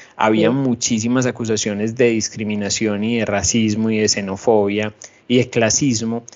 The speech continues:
Speaker 1: porque se empezaron a dar dos brotes muy particulares. Entonces, un brote era en Western Suburbs, que es la zona que les digo hacia Parramatta, que es una zona muy, eh, muy de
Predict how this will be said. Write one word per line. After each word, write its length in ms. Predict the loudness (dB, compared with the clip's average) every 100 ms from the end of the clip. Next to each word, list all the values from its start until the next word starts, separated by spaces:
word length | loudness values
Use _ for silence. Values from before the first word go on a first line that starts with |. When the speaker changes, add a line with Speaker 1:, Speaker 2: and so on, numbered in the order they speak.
| -20 _ _
Speaker 1:
porque 580 | 2 2 2 -4 -2 0
se 80 | -2
empezaron 360 | -2 -2 -2
a 120 | -2
dar 260 | -2 -2 -2
dos 260 | 0 0 0
brotes 640 | 2 2 2 -4 -4 -8
muy 340 | -6 -4 -4
particulares. 680 | -2 -2 -4 -6 -2 -2 -2
Entonces, 260 | -4 -4 -2
un 140 | 0
brote 300 | 2 2 2
era 80 | 2
en 80 | 4
Western 440 | 2 0 -4 -4
Suburbs, 540 | -2 0 0 -2 -6 -10
que 240 | -2 0
es 140 | 0
la 80 | -2
zona 180 | -2 -2
que 120 | -2
les 160 | -2 0
digo 160 | 0 0
hacia 200 | 0 0
Parramatta, 640 | -2 -2 -4 -6 -4 -6
que 140 | -6
es 40 | -8
una 140 | -8
zona 240 | -6 -4
muy, 380 | -2 0 0 -2 -6 -20 -20 -8
eh, 240 | 0 0 2
muy 240 | 2 2
de 300 | 2 2 0